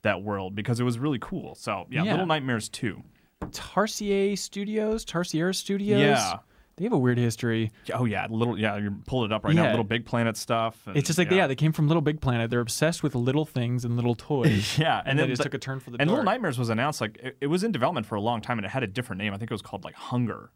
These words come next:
Speaker 1: when it was initially announced,
Speaker 2: Mm.
Speaker 1: uh, which is actually more, uh, makes more sense in the context of the game when you play it. Um, but
Speaker 2: Huh.
Speaker 1: Little Nightmare, Little Nightmares is more intriguing, I guess.
Speaker 2: Yeah.
Speaker 1: I don't know. <laughs>
Speaker 2: Uh, my number five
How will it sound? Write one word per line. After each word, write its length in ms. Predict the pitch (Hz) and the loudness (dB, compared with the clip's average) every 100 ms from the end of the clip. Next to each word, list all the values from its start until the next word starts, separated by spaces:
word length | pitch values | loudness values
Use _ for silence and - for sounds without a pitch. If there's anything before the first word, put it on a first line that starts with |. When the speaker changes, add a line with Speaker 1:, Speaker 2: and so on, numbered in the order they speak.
| - | -10
Speaker 1:
when 160 | 104 95 | -6 -6
it 20 | |
was 160 | 95 | -8
initially 380 | 101 95 - - | -10 -12 -12 -12
announced, 400 | 90 147 151 135 | -6 -2 -2 -2
Speaker 2:
Mm. 120 | 117 104 95 | -4 -6 -6
Speaker 1:
uh, 20 | |
which 200 | 104 113 | -6 -6
is 260 | 95 107 107 | -6 -4 -4
actually 300 | 117 110 98 | -4 -4 -6
more, 480 | 98 98 92 90 _ _ _ _ _ - | -6 -4 -6 -6 _ _ _ _ _ -6
uh, 160 | 98 92 | -4 -4
makes 200 | 101 - | -6 -8
more 100 | 95 | -8
sense 260 | - 95 - | -8 -10 -10
in 60 | |
the 60 | - | -14
context 400 | 98 87 92 - | -10 -10 -12 -18
of 60 | 87 | -16
the 80 | |
game 180 | 90 90 | -14 -14
when 80 | 71 | -14
you 80 | 76 | -18
play 280 | - 95 113 | -14 -12 -12
it. 120 | - _ _ _ - | -14 _ _ _ -8
Um, 360 | 95 92 95 - - | -6 -6 -10 -14 -10
but 100 | 104 | -6
Speaker 2:
Huh. 240 | 156 135 - - | -2 -4 -4 -10
Speaker 1:
Little 120 | 156 | -4
Nightmare, 440 | 110 143 143 147 - | -2 -2 -4 -4 -6
Little 220 | 113 135 | -6 -2
Nightmares 460 | 113 131 147 151 120 | -2 -2 -2 -4 -6
is 280 | 107 - _ _ _ - | -10 -12 _ _ _ -12
more 120 | 107 | -10
intriguing, 480 | 117 - 104 139 147 | -10 -8 -8 -8 -10
I 80 | 147 | -4
guess. 180 | 135 139 | 0 2
Speaker 2:
Yeah. 60 | 202 | 2
Speaker 1:
I 120 | 107 | -2
don't 80 | 107 | 0
know. 140 | 123 - - - | 0 -2 -18 -14
<laughs> 80 | - - - - | -14 -16 -10 0
Speaker 2:
Uh, 300 | 139 143 139 | 2 2 2
my 80 | 160 | 2
number 120 | 185 | 2
five 420 | 214 185 185 180 | 4 4 2 -2